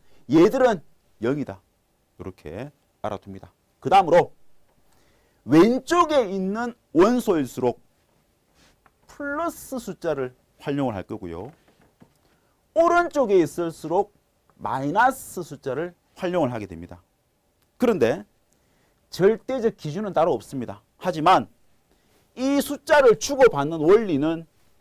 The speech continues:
두 개의 원소가 서로 반응할 때 이루어지는 것이라서, 어, 두 개의 원소 중 상대적으로 왼쪽에 있으면 걔는 마이너스가 아니라 플러스 숫자를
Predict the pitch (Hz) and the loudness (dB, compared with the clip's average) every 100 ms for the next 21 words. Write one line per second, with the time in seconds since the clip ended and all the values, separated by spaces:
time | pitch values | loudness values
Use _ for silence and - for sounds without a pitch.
0 | _ _ - 180 208 254 262 311 226 135 | _ _ -10 -2 0 0 2 0 2 4
1 | 160 165 151 127 127 143 147 143 - 131 | 4 2 -2 -2 0 2 2 2 0 4
2 | 170 226 226 214 294 269 - 113 147 147 | 4 2 -4 0 0 0 -2 -2 0 -2
3 | 123 120 107 - 98 95 85 120 185 - | -2 -6 -6 -8 -8 -6 -6 -6 -8 -16
4 | _ _ _ _ _ _ _ _ _ _ | _ _ _ _ _ _ _ _ _ _
5 | _ - 143 151 143 - _ _ - 190 | _ 0 2 4 2 -2 _ _ -8 -2
6 | 240 269 330 285 165 196 262 262 233 185 | -2 0 -2 0 2 2 2 0 4 4
7 | 208 233 240 _ _ _ _ _ _ _ | 2 -4 -6 _ _ _ _ _ _ _
8 | - 233 240 277 247 202 123 156 226 311 | -4 0 2 4 4 4 6 4 4 2
9 | 330 220 156 160 139 107 - _ _ _ | 2 2 2 0 -6 -8 -12 _ _ _
10 | _ - 151 202 214 117 175 - _ _ | _ -2 0 2 2 -2 -6 -18 _ _
11 | _ _ _ - 131 165 214 269 269 - | _ _ _ -2 2 2 6 4 4 -2
12 | 208 151 143 160 185 - _ _ _ 269 | 2 2 2 0 0 -6 _ _ _ -8
13 | 269 294 - - 247 233 170 - 143 117 | -2 -2 -4 -12 -10 -10 -10 -4 -4 -6